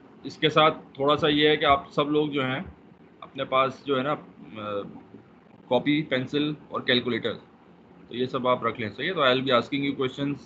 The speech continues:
गाए बगाए बीच में, जो भी आपका होता है, तो मैं आपसे कुछ क्वेश्चंस करेंगे और then you will be answering, ठीक है? क्लियर है सबको?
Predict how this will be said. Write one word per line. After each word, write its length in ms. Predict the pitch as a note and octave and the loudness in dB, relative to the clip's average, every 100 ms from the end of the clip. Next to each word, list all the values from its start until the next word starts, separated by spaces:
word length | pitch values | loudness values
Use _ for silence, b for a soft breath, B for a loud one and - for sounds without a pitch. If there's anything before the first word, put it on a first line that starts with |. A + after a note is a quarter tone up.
| - - | -18 -6
गाए 240 | A2+ A#2+ | 0 2
बगाए 420 | B2 B2 B2 B2 A#2+ - - - G#2 - G2+ | 2 2 2 2 0 -6 -20 -18 -18 -18 -8
बीच 300 | A#2 A2+ B2 | -8 -6 -8
में, 160 | B2 C#3 - - - - - | -8 -8 -16 -20 -20 -12 -10
जो 220 | - A2 | -8 -4
भी 280 | B2 A#2+ A#2 | 0 2 2
आपका 280 | A2+ - | 0 0
होता 220 | B2 A#2+ B2+ | 0 2 0
है, 80 | |
तो 80 | B2 | -2
मैं 140 | B2 B2 | 0 2
आपसे 260 | A#2 - | 0 -2
कुछ 160 | B2+ - | -10 -4
क्वेश्चंस 300 | A#2 C3+ B2+ | -4 -4 -4
करेंगे 300 | B2+ B2+ B2+ | -2 0 0
और 200 | A#2+ G#2+ | 0 0
then 120 | A2 | -4
you 140 | A2 | -4
will 140 | A2+ G#2+ | -4 -2
be 100 | A2+ | -2
answering, 460 | G2+ G#2+ F#2+ G#2 | -4 -8 -12 -4
ठीक 120 | C3+ E3+ | 2 4
है? 100 | B3 - - - _ _ - - | 4 2 -16 -20 _ _ -20 -2
क्लियर 200 | D3+ G#3+ | 4 4
है 60 | |
सबको? 360 | A3 A3 B3 | 2 -2 -6